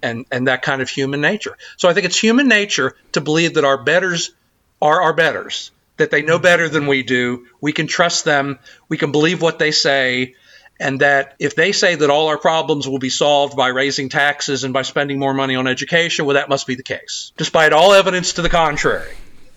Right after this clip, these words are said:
There are, there are tribal leaders, and we chose them more or less, and so we trust them. I just think that's human nature, and I think we always have to fight. I think rationality always has to be at battle with our lizard brains and with human nature.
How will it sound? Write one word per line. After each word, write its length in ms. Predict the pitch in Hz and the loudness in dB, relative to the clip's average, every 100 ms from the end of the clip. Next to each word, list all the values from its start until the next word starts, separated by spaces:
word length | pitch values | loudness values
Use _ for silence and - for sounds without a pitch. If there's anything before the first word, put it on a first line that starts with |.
| - - | -20 -20
There 300 | 135 160 175 | -2 2 4
are, 160 | 165 175 | 4 2
there 220 | 151 175 | 2 2
are 120 | 196 | 2
tribal 420 | 190 190 180 190 | 2 4 4 2
leaders, 560 | 180 175 175 170 175 160 | -2 -4 -4 -4 -4 -2
and 220 | 127 120 | -4 -2
we 120 | 123 | -4
chose 380 | 156 190 190 180 | 0 0 0 0
them 220 | 170 165 | 0 0
more 240 | 160 151 170 | 2 4 4
or 60 | |
less, 480 | 165 156 156 - - - - - - | 2 0 0 -4 -6 -10 -20 -20 -6
and 200 | 143 143 | -4 0
so 280 | 165 151 139 | 2 2 2
we 140 | 147 | 0
trust 360 | - 147 - - | 0 0 -2 -6
them. 140 | 78 - | -8 -6
I 100 | 139 | -4
just 160 | 165 | -2
think 140 | 190 180 | -2 0
that's 200 | 165 - | -2 0
human 420 | 202 202 202 185 | 2 2 2 0
nature, 420 | 165 156 - 160 | 0 0 0 0
and 180 | - 143 | 0 -2
I 80 | 135 | -2
think 260 | 151 147 - - - _ | -4 -6 -14 -20 -20 _
we 140 | 147 143 | 0 4
always 340 | 151 165 160 | 4 2 0
have 160 | 165 - | -2 -2
to 80 | |
fight. 380 | - 156 156 151 _ - - - | -2 0 0 -4 _ -10 -6 -6
I 60 | - | -4
think 180 | 185 147 | -2 0
rationality 800 | 151 185 - 165 160 156 147 131 | 2 2 0 0 0 0 -2 -2
always 340 | 131 160 151 | -2 -2 -2
has 240 | 160 151 | -2 -2
to 80 | 156 | -6
be 160 | 139 139 | 0 0
at 160 | 135 | 0
battle 420 | 131 135 143 107 - | -2 0 0 -2 -2
with 140 | 143 | -2
our 120 | 156 147 | 0 0
lizard 320 | 156 160 139 | 0 -2 0
brains 420 | 147 147 143 135 | 2 2 0 -4
and 120 | 135 | -2
with 120 | 131 | -2
human 300 | - 139 135 | -2 -4 -2
nature. 360 | 123 120 - | 0 0 -2